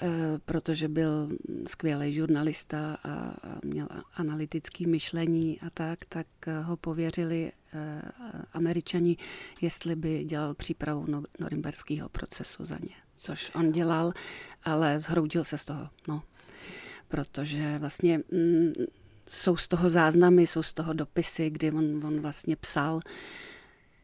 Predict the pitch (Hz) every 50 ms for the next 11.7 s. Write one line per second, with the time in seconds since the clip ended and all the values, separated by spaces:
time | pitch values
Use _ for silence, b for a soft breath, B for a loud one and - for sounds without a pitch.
0 | B B _ - 175 170 - - - - 202 190 196 202 190 185 - - - 208
1 | 190 185 185 185 180 180 165 175 165 - - 170 - - - - 165 165 170 165
2 | 165 175 175 165 165 160 156 151 - - - - 160 170 165 - - 175 165 170
3 | 170 165 160 165 170 170 165 - - 175 165 160 160 160 156 151 - _ _ -
4 | - B B B B B B - - - - 165 - - - - - - - -
5 | - - - 165 - - 165 160 151 - - - - - 156 151 160 156 156 156
6 | 160 156 160 151 156 170 147 156 151 151 147 160 - _ b b b b b b
7 | b b - _ - - - - 165 170 165 175 156 - - - 165 175 160 160
8 | 175 151 - - 160 160 156 156 151 - - - - 131 135 151 147 - - -
9 | 151 147 143 151 147 143 - - 139 - - - 147 - - 151 147 - - -
10 | 143 143 - - - - - - - 147 139 151 151 - - - - - - -
11 | - - 156 156 151 156 156 156 151 147 - - - 156